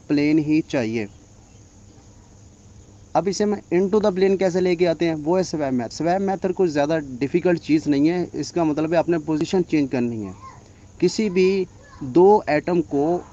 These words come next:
आपस में रिप्लेसमेंट देना है। यहाँ मैंने लिखा है किसी भी दो को, किसी भी दो को इस तरह करवाना है कि जो हमारी fourth atom है वो into the plane चली जाए। तो इसके लिए मैंने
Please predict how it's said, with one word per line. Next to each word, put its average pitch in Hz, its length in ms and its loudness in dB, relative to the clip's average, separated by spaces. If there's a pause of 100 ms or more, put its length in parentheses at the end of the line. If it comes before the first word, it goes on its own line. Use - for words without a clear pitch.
(160)
आपस 143 340 -4
में 185 160 2
रिप्लेसमेंट 170 720 2
देना 104 180 -6
है। 95 100 -12 (1400)
यहाँ 156 160 2
मैंने 180 140 2
लिखा 180 240 4
है 175 260 -4 (100)
किसी 220 280 2
भी 196 200 2
दो 147 180 2
को, 101 180 -6 (1200)
किसी 202 320 0
भी 202 220 0
दो 151 280 2
को 139 160 -2
इस 190 180 2
तरह 202 200 2
करवाना 147 380 0
है 180 120 2
कि 185 160 0
जो 165 180 2
हमारी 165 280 2
fourth 175 560 0 (100)
atom 135 380 2
है 160 100 -2
वो 165 180 -2
into 160 320 2
the 160 120 0
plane 156 260 4
चली 127 200 0
जाए। 110 220 -2 (300)
तो 180 100 6
इसके 185 280 2
लिए 196 100 2
मैंने 190 260 2